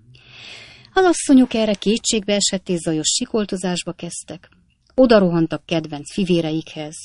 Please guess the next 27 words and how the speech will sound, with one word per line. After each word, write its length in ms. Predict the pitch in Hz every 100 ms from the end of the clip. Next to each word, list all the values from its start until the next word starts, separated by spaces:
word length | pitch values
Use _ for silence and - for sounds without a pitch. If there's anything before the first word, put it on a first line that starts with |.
| - _ -
körülfogták 720 | 269 247 208 214 - 196 185
őket 260 | 185 175 -
kisebb-nagyobb 640 | 196 - 160 160 - 127
csoportokban, 920 | - 143 156 147 - 147 156 151 151 - - - -
hogy 140 | 170
a 100 | 160
puszta 480 | - 254 - - 220
kezükkel 520 | - 196 190 - 175
óvják 440 | 170 180 170 165 147
meg 220 | 165 180
őket 300 | 165 160 151
a 60 | 147
veszedelemtől. 880 | 123 - - - - - - 80 - _ _ _ - _ _ _ -
Önfeláldozó 760 | 285 330 - 226 208 185 156 143
szeretetüknek 800 | - 202 190 180 185 180 170
ez 80 | 156
a 60 | 143
szép 300 | - 220 226 -
példája 500 | 180 170 151 139 -
azonban 580 | 180 214 208 214 214 - - _
Ham 300 | - 285 277 -
úrra 340 | 208 180 160
nézve 360 | 170 196 190 202
majdnem 380 | 202 202 214
végzetessé 720 | 196 151 147 147 147 - - 147
vált, 440 | 156 208 262 -
mert 420 | 165 254 302 -